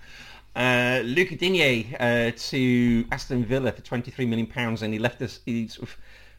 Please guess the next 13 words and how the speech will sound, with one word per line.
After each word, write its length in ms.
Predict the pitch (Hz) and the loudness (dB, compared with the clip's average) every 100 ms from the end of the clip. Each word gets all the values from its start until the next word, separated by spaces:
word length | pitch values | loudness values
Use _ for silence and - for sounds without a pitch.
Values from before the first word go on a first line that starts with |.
| - | -4
put 140 | 247 | -2
a 40 | 190 | -2
statement 440 | - 208 233 139 | -2 -2 0 0
on 140 | 131 147 | 0 0
Instagram 600 | 170 - 127 104 92 95 | -2 -4 -6 -4 -4 -6
saying 440 | 135 110 113 110 | -4 -2 -2 -2
that 140 | 110 110 | -4 -4
he 380 | - 123 117 | -6 -2 0
moved 500 | 110 123 117 110 - | 2 2 4 2 -4
due 180 | - 110 | -4 -4
to 380 | 104 - 107 101 | -4 -4 -4 -4
sort 180 | 104 | -8
of 80 | 101 | -12